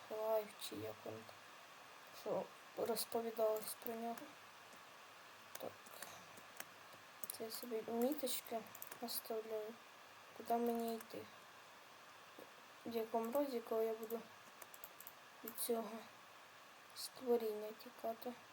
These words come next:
Я ж це ще згадаю. А, то поставляв на це. Кстати, ну чи він.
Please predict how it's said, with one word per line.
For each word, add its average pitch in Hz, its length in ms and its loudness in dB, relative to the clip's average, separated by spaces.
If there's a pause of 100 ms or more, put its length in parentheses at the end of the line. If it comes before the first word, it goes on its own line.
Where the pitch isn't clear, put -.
(760)
Я 240 120 6
ж - 180 6
це 247 100 6
ще 240 200 4
згадаю. 240 520 8 (1900)
А, 226 280 6 (1300)
то 262 100 0 (140)
поставляв 226 840 2
на 220 80 -2
це. 240 200 -6 (960)
Кстати, 294 1000 8
ну 277 180 8
чи 302 220 2
він. 320 180 6